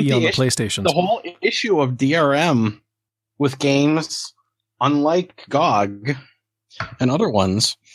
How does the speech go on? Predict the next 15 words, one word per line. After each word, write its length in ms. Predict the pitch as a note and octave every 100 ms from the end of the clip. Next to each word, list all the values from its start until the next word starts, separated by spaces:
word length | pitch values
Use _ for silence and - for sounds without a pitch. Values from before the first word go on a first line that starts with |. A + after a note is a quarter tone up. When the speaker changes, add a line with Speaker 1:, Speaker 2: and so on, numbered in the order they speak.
| - - - _ _ _ _
Speaker 2:
where 180 | - C3
you 280 | B2 B2 A#2
just 280 | A2 B2 -
can't 260 | - B2+
download 380 | G#2+ A#2+ A#2+ A#2+
it 160 | B2 D2+
and 340 | D#2 A2+ A2+ -
easily 600 | B2+ B2+ - A2+ A2+ G#2+
have 360 | A#2 B2 B2 B2+
the 100 | A#2+
installer 600 | A#2 - C#3 C3 B2+ B2
stashed 380 | - A#2 B2 -
away 160 | C3
somewhere 500 | E3+ C3+ G#2 F#2+ G2+
is 640 | G2+ G2 G2 - - -